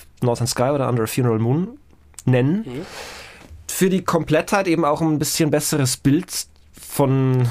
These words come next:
Speaker 1: von der Weite dieses Genres zu bekommen, würde ich auch definitiv ein Dimmu Borgir-Album empfehlen. Zum Beispiel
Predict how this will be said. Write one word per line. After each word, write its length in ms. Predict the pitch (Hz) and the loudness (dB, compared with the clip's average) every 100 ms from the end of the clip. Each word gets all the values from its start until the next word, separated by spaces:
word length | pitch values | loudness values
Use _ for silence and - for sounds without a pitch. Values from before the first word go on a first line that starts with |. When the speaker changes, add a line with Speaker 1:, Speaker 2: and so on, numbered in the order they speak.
| 110 | -2
Speaker 1:
von 320 | - - 127 | -6 -2 0
der 500 | 123 117 113 110 117 104 | 2 2 0 0 -2 0
Weite 340 | 107 139 160 | 0 0 0
dieses 260 | 156 147 151 | 0 0 0
Genres 300 | 156 160 - | 0 -2 -4
zu 80 | 147 | -4
bekommen, 260 | 139 139 | 0 2
würde 120 | 131 131 | 2 2
ich 60 | |
auch 80 | 123 | 0
definitiv 440 | 131 147 175 151 123 | 2 0 0 0 0
ein 100 | 110 | 2
Dimmu 180 | 123 | 0
Borgir-Album 560 | 104 107 123 127 143 160 | 2 0 2 0 0 0
empfehlen. 380 | 151 - 156 156 | -2 0 0 0
Zum 100 | 143 | 0
Beispiel 560 | 127 - 123 123 120 | 0 0 2 2 0